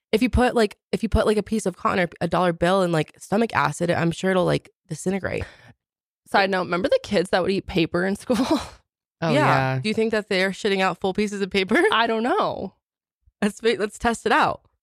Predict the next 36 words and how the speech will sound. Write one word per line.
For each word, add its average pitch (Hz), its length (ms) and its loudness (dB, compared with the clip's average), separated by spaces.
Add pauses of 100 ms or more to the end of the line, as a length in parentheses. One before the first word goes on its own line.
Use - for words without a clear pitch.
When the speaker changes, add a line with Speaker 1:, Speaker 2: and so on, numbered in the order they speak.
(120)
Speaker 2:
I 165 160 -2
don't 160 100 0
Speaker 1:
Let's 175 80 0
Speaker 2:
know. 220 40 2 (100)
Speaker 1:
test 175 100 0
out 185 100 0
the 170 80 -8
theory. - 480 -2
Speaker 2:
I'll 180 180 0
eat 196 120 -2
a 220 40 -4
piece 214 240 -6
right 185 160 -2
now, 185 180 -2
and 160 60 -4
by 160 60 -2
the 160 180 -4
end 165 120 -4
of 180 80 -6
the 202 80 0
episode, 160 500 -4
Speaker 3:
Okay, 190 220 2
Speaker 2:
it'll 156 100 4
Speaker 3:
I 165 60 2
Speaker 2:
be 147 60 2
Speaker 3:
just 247 120 2
Speaker 2:
done. 170 120 2
Speaker 3:
found 175 360 0
there 175 180 2
is 170 140 0
a 170 60 0
popular 240 480 -2
belief 190 260 2
that 175 120 2
if 170 140 -2
you 156 140 -2